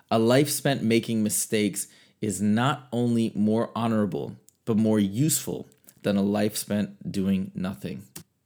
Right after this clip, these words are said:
George Bernard Shaw, by the way, was an Irish playwright who won the Nobel Prize for Literature.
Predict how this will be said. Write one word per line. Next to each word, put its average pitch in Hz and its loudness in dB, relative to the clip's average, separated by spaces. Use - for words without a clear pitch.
George 117 2
Bernard 107 0
Shaw, 110 4
by 104 2
the 101 0
way, 101 0
was 98 -2
an 98 -4
Irish 104 -2
playwright 110 0
who 104 -2
won 98 2
the 95 0
Nobel 92 -2
Prize 104 -2
for 101 0
Literature. 98 0